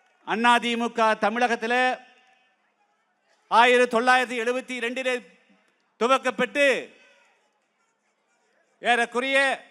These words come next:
இந்த அறுபது, இந்த அறுபது ஆண்டு காலத்தில், இந்த ஐம்பது,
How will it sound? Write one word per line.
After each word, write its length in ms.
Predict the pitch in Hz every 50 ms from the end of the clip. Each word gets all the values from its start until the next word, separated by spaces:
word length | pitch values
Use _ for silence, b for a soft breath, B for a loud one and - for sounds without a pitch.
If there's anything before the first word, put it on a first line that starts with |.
| _ _ _ _ _ _ _ _ _ _ _ - 202
இந்த 120 | 214 220 208 196 185
அறுபது, 280 | 208 226 226 220 226 208
இந்த 120 | 208 202 202
அறுபது 240 | 202 208 208 202 202 196 196 196 190 190
ஆண்டு 160 | 190 185 190 180
காலத்தில், 400 | 208 214 214 202 - 233 240 254 240 - _ _ _ _ _
இந்த 100 | - 180 190
ஐம்பது, 200 | 196 196 202 190